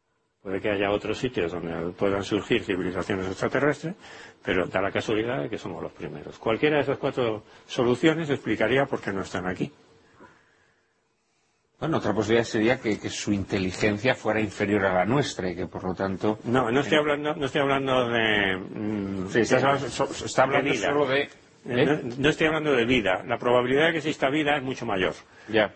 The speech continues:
Speaker 1: Pero la probabilidad de que exista vida extraterrestre inteligente
Speaker 2: Inteligente, al menos como, de una inteligencia como la nuestra,
Speaker 1: Claro,
Speaker 2: digamos así.
Speaker 1: que fueran menos inteligentes que nosotros. Bueno, entonces bastaría con esperar un millón de años y ya, ya nos habrían superado.
Speaker 2: Ya.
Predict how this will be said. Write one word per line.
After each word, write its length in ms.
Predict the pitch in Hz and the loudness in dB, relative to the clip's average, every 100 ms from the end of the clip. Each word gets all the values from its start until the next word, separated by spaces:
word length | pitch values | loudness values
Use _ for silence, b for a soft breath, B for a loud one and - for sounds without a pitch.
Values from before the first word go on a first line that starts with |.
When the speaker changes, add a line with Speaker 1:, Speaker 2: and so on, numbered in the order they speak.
| - | -2
Speaker 1:
Pero 160 | 120 | 2
la 100 | 113 | 2
probabilidad 480 | 117 123 120 123 156 | 2 2 4 4 4
de 60 | 160 | 2
que 60 | 147 | -2
exista 280 | 160 143 | -4 0
vida 320 | 131 156 120 107 | 2 4 4 0
extraterrestre 800 | - 151 151 139 147 - 143 | 0 0 0 0 0 -2 -4
inteligente 680 | 135 151 127 147 131 123 117 | -2 0 2 2 2 0 2
Speaker 2:
Inteligente, 520 | 127 107 113 131 139 151 | 0 0 -2 -2 0 0
al 120 | 120 | 0
menos 240 | 135 131 | -4 -4
como, 260 | 131 117 110 | -2 0 0
de 240 | 107 107 | -2 -2
una 140 | 123 135 | 2 2
inteligencia 540 | 131 120 - 131 143 | 0 -2 -2 -2 -2
como 180 | 117 107 | 0 0
la 140 | 101 | 2
nuestra, 400 | 107 104 - 98 | 2 -2 -4 0
Speaker 1:
Claro, 220 | 120 98 82 | 2 2 -2
Speaker 2:
digamos 180 | 92 87 | -16 -18
así. 220 | - 113 | -16 -8
Speaker 1:
que 140 | 117 104 | -4 2
fueran 300 | 139 143 151 | 2 2 -2
menos 260 | 151 135 | -4 -2
inteligentes 580 | 139 135 123 143 123 127 | -2 -2 0 -2 -2 -4
que 240 | 131 123 | -2 -2
nosotros. 540 | 120 123 180 139 90 95 | 0 0 0 0 -4 -4
Bueno, 240 | - 98 98 | -6 -4 -2
entonces 480 | 92 104 110 110 110 | -2 -2 0 0 0
bastaría 400 | 101 107 104 110 | -2 -2 -2 -2
con 100 | 110 | -4
esperar 280 | - 110 110 | -2 0 0
un 100 | 107 | 0
millón 260 | 107 107 | 0 0
de 100 | 113 | 0
años 240 | 110 117 117 | -2 -2 -4
y 120 | 107 | 0
ya, 480 | 101 98 92 87 92 - | 2 2 0 -2 -4 -2
ya 140 | 107 | -2
nos 140 | 101 | 0
habrían 240 | 98 90 87 | -2 -2 -4
superado. 480 | 95 95 117 87 - - _ _ _ | -6 -2 -2 -4 -12 -20 _ _ _
Speaker 2:
Ya. 260 | 98 92 | -6 -4